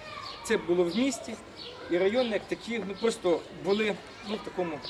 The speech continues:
жахливому стані, без грошей, без нічого. Плюс проблема цього жеку, я знаю його дуже давно, ще пам'ятаю, і Кирпаш, пам'ятаю, ми працювали, не тільки, що він живе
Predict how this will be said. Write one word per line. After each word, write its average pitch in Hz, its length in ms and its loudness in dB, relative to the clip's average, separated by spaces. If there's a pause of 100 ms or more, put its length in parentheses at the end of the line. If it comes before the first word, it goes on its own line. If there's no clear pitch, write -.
жахливому 170 420 0
стані, 220 360 0
без 156 160 0
грошей, 165 280 0
без 143 200 -2
нічого. 123 260 -8 (600)
Плюс 240 280 0
проблема 202 380 -2 (100)
цього 185 240 2
жеку, 226 340 4
я 180 100 2
знаю 170 200 -2
його 156 140 -2 (140)
дуже 190 280 0
давно, 196 480 0
ще 185 100 -6
пам'ятаю, 165 480 0 (720)
і 131 200 -4
Кирпаш, 240 440 0
пам'ятаю, 185 360 4
ми 160 60 -2
працювали, 147 520 -2
не 151 80 -8
тільки, 185 420 -4 (520)
що 196 140 -2
він 233 200 2
живе 208 340 -2